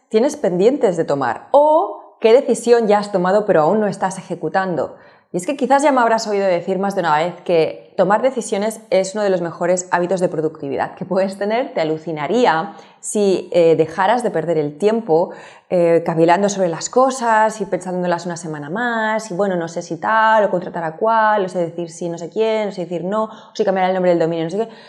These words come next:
Se pierde mucho tiempo, mucha energía en esta indecisión.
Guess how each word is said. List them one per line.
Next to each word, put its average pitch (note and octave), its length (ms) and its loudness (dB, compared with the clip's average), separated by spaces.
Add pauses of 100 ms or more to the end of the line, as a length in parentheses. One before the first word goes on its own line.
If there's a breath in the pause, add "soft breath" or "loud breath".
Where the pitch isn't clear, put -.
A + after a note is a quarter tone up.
(220 loud breath)
Se - 180 -16
pierde C#4+ 340 2
mucho C#4+ 460 0
tiempo, C4+ 400 2
mucha F#3 260 -2
energía B3+ 880 -2
en F3 160 -4
esta E3+ 180 -8
indecisión. E3 500 -6